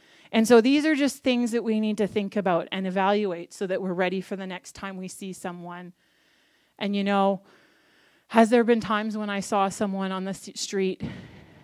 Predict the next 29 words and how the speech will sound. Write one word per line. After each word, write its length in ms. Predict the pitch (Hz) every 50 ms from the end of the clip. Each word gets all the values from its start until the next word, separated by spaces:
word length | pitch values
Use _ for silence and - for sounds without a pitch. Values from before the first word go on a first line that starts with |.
| _ _ -
and 160 | 208 196 190
I'm 100 | 190 190
like, 200 | 185 180 180 -
"Oh, 100 | - 190
I 80 | 185 185
could 220 | 185 - 208 190
have 140 | 190 175 165
stopped 460 | - - 202 185 185 185 - _ -
and 120 | 190 180 175
turned 220 | - 185 175 180
around"? 460 | 180 170 180 175 170 175 185 185 185 - - - _ _ _ _ _ _ _ _ _ _ _ _ _ _ _ _ _ _ _ _ _ _ _ _ _ _ _ _ _ _ _ _ _ _ _ _ _ _ _ _ _ _ _ _ _ _ _ _ _ _ _ _ _ _ _ _ _ _ _ _ _ _ _ _ _ -
It's 180 | - 226 233 -
happened. 520 | - 185 175 - - 196 185 185 208 - _ _ _ _ _ _ _ _ _ _ _ _ _ _ _ _ _ _ _ _ _ _ _ _ _ _ _ _ _ _ _ -
And 120 | 220 190
I 100 | 185 175
shouldn't 360 | 143 - - 208 196 190 180
have. 180 | 208 202 185 _ _ _ _ _ _ _ _ _ _ _ _ _ _ _ _ -
I, 200 | 226 214 214 -
you 140 | - 208 196
know, 260 | 190 190 202 202 196
and 120 | 202 190 180
it 100 | - 190
really, 500 | 185 190 214 208 202 202 208 202 190 _ _ _ _ _ _ _ _ _ _ _ _ _ _ _ _ _ _ _ -
we 140 | 226 220 214
can, 360 | - 233 233 220 202 220 - _ _ _ _ -
we 120 | 220 208
can 240 | - - 233 220 214
set 320 | - - 214 202 - -
ourselves 840 | 208 190 180 - - - 202 175 175 175 170 - - - - - -